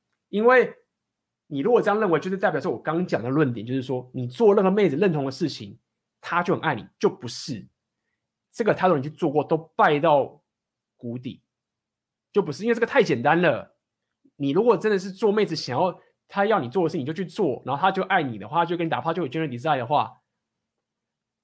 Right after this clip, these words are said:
不是啊，真实就不是这样子。所以，所以下一个问题你就要问自己一个问题，就是说，好，那也就是说，我不能期待妹子跟我讲这件事情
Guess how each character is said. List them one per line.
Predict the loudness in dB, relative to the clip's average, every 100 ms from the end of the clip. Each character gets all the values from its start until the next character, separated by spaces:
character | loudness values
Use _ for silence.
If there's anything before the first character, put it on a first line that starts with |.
| _ _
不 | -10
是 | 0 4
啊， | 4
真 | 6 4 4
实 | 2
就 |
不 | 2
是 | 2
这 | 0
样 | 0 -2 -10
子。 | -16 -20 -20 _ _ _
所 | -4 -4
以， | -2
所 | -4
以 |
下 | 0 2
一 |
个 | 4
问 |
题 | 2
你 | 2
就 | 2
要 |
问 | 2 0
自 |
己 | -2
一 |
个 | -4
问 | -6
题， |
就 | -8
是 | -12
说， | -10 -12
好， | -10 -12 -12 -16 _ _ _ _ _ _ _ _ _ _ _
那 | -2 0
也 | 0
就 | 0
是 | -2
说， | 0 2 2 0 -6 _ _ _ _ _ _ _ _ _ _ _ _ _ _
我 | -4 -2
不 | 2
能 | 2 0
期 | -4 -4
待 | -2 0
妹 | 0 -4 -4
子 | -8 -18 -20 _ _ -10
跟 | -4 0
我 | -2
讲 | -2 -10 -10 -14 _ _
这 | -14 -8
件 | -6
事 | -8 -12
情 | -12 -12 -16